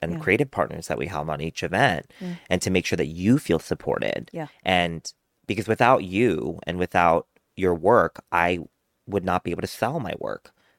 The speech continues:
Speaker 1: because I would have no imagery of that work. And in order for you to be able to be set up for success, I have to cue you up to be able to take that image. And I think people don't realize that when, you know, when a new generation of, you know,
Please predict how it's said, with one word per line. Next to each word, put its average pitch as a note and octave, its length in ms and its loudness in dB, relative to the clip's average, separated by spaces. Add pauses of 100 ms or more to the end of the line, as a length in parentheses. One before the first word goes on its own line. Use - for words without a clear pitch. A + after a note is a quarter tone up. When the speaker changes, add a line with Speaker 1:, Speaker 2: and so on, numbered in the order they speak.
Speaker 1:
because F2+ 180 -6
I F2+ 60 0
would F2+ 120 0
have G2+ 140 -2
no F#2+ 160 -2
imagery A#2+ 400 -4
of E2 120 -6
that - 180 -8
work. - 340 -8
And G2 140 -2
in G2 100 0
order G2 140 -2
for G#2 100 -6
you F#2+ 240 -2
to B2+ 80 -4
be F2+ 160 -4
able D#2+ 140 -6
to - 100 -12
be E2 80 -8
set D#2 240 -6
up - 100 -12
for F2 100 -14
success, D#2 600 -8 (320)
I F#2 120 2
have F#2+ 120 0
to F#2 80 -8
cue - 220 -2
you F#2+ 240 2
up - 260 2 (320)
to - 80 -8
be F2+ 160 2
able F2 140 2
to E2+ 420 -4
take B2+ 240 -4
that - 180 -8
image. - 560 -10 (280)
And F#2 120 0
I F#2+ 60 2
think G2 240 -8
people A2 260 0
don't F#2+ 240 2
realize F#2 420 0
that E2 180 0
when, F2 340 -6
you F#2+ 100 -4
know, D#2+ 300 -4 (220)
when F#2 180 -2
a F2+ 60 2
new F#2 120 -2
generation F#2 520 -2
of, F2 200 -2 (680)
you G2+ 100 -6
know, D#2+ 200 -4